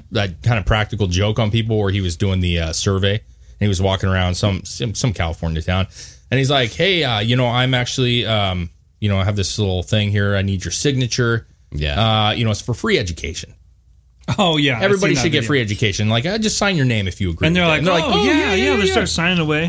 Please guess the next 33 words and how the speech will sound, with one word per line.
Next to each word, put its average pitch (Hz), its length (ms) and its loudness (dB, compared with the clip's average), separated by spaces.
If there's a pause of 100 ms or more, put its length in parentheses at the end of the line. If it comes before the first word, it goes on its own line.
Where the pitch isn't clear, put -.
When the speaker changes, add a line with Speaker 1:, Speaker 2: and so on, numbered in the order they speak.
(500)
Speaker 1:
And 185 60 2
he 190 40 4
goes, 196 160 2
"Make 233 140 0
sure 247 160 -2
you 208 80 -2
put 185 260 -2
your, 147 220 2
uh, 123 180 2
how 151 100 -4
much 151 200 -2
you 139 40 0
make 123 240 0
per 131 140 0
year 113 240 0
so 131 140 -6
we 120 80 0
know 113 180 0
how 113 140 0
much 110 180 -2
you're 110 140 0
willing 107 240 0
to 104 100 -2
donate 101 460 -2
for 101 340 -2
the, 92 220 -2
uh, - 20 -4
free 98 220 -2
school." 110 320 -2
And 117 80 0
they 110 40 2
go, 110 140 0
"Well, 107 220 -6